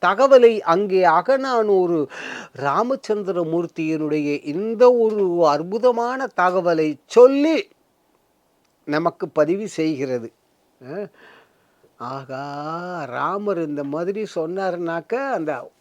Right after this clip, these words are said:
சத்தம் அடங்கிரும் அப்படி, அப்படின்னா ராமர் சொல்றது அடங்கிடும், நாம் சொன்னா அடங்குமா?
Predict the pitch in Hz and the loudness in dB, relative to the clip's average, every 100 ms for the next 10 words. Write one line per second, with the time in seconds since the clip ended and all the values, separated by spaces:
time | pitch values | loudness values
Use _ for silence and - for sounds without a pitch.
0 | _ - 156 156 - 185 147 185 196 180 | _ -14 -10 -6 -2 0 0 -2 -2 -4
1 | 160 131 131 - _ _ _ _ _ - | -4 -6 -10 -14 _ _ _ _ _ -20
2 | 123 123 131 135 135 117 _ _ _ _ | -20 -14 -10 -10 -10 -14 _ _ _ _
3 | _ _ _ _ _ _ 143 160 202 247 | _ _ _ _ _ _ -8 -4 -4 -4
4 | 233 226 - 190 180 175 175 247 226 - | -4 -6 -4 -4 -2 -4 -6 -6 -6 -10
5 | _ _ _ 170 170 214 190 190 160 117 | _ _ _ -4 -2 -2 -4 -2 -2 -4
6 | - _ _ 170 175 220 220 208 214 220 | -10 _ _ -6 -2 -2 -2 -4 0 2
7 | 190 196 196 185 190 | 2 2 -2 -4 -4